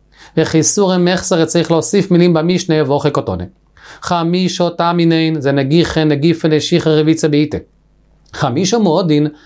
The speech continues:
זה לא מה שמפורט לעלון. הגביעים הועדו, אלה חמישה, חמישתון מועדין. זה חמישו מועדין. מה שממשיכים מהשיין מועדס, זה לא כלול בחם-, ב-, במניין של המועדין, אלא מוסיפה המשנה. ושיין ורגל,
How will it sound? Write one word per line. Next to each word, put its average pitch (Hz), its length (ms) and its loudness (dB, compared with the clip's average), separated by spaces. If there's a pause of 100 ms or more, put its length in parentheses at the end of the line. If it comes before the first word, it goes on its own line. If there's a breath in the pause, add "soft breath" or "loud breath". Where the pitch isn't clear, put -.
(180 loud breath)
זה 170 200 2
לא 196 100 2
מה 247 80 0
שמפורט 185 540 -2
לעלון. 110 360 -2 (320 loud breath)
הגביעים 156 520 -2
הועדו, 185 560 0 (200)
אלה 151 240 2
חמישה, 165 500 -2 (320 loud breath)
חמישתון 180 920 0
מועדין. 170 440 2 (280)
זה 214 160 2
חמישו 147 360 -4
מועדין. 208 360 -2 (520 loud breath)
מה 123 140 2
שממשיכים 175 500 0
מהשיין 160 360 0
מועדס, 151 500 0
זה 143 180 0
לא 247 200 2
כלול 254 200 0
בחם-, 196 380 -2
ב-, 151 460 0
במניין 147 520 0
של 143 160 0
המועדין, 113 440 0 (400 soft breath)
אלא 131 220 2
מוסיפה 139 420 -2
המשנה. 196 380 -2 (400 soft breath)
ושיין 139 440 0
ורגל, 156 540 0